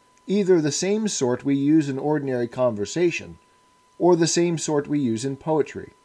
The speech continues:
or somewhere between the two. In order to make this clearer, I'm afraid I must turn away from the professed subject of my paper for some time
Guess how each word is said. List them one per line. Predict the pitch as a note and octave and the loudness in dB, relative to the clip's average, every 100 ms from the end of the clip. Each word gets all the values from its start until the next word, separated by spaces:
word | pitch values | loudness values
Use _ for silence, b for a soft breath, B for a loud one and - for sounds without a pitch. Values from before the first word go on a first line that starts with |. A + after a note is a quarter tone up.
| _ _ _ _ _ | _ _ _ _ _
or | D#3 E3 D#3+ C#3+ | 2 6 6 4
somewhere | - - F3 C#3 C#3 | -2 0 0 2 2
between | B2+ - B2+ A2 | 0 -4 -4 -4
the | A2 | -4
two. | - D3+ F#2+ - _ _ _ _ _ _ | -4 -2 -2 -6 _ _ _ _ _ _
In | G#3+ | 4
order | A#3 C4+ | 4 4
to | B3+ | 0
make | F3 F3 | 0 2
this | D#3+ C#3+ | 0 -4
clearer, | - F3 A#2 G2+ B2+ b b - | -4 0 0 -2 -10 b b 0
I'm | F#3+ | 0
afraid | A3 - E3 D#3+ | 0 0 2 6
I | D3 | 6
must | F3 F#3+ - | 4 -2 -4
turn | F3+ D3+ | -2 0
away | C#3 D#3 D#3+ | 2 2 2
from | C3+ B2 | -2 -6
the | |
professed | B2 C3 D3+ D3+ - | -4 -4 -2 -2 -2
subject | - D#3 C3+ B2+ - | 0 0 2 -4 -4
of | G#2+ | -2
my | A#2+ | -2
paper | A2+ D3+ D3 A2 | 0 -4 -4 -6
for | - A#2 | -8 -8
some | - A#2+ G#2 | -4 -4 -4
time | D3+ B2+ F2 | -4 -4 -6